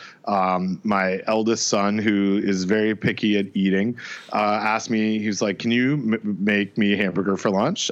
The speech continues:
And I went to the freezer. We had some frozen burgers. Uh, that's what I made 'em. Grilled them outside. I use one spatula. I do. I, I, I do a couple of things though.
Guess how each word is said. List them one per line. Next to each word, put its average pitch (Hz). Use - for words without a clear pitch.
And 101
I 98
went 95
to 104
the 85
freezer. 180
We 101
had 95
some 92
frozen 92
burgers. 160
Uh, 98
that's 95
what 98
I 92
made 156
'em. 208
Grilled 135
them 143
outside. 117
I 107
use 110
one 107
spatula. 90
I 117
do. 156
I, 123
I, 120
I 123
do 143
a 147
couple 160
of 139
things 123
though. 92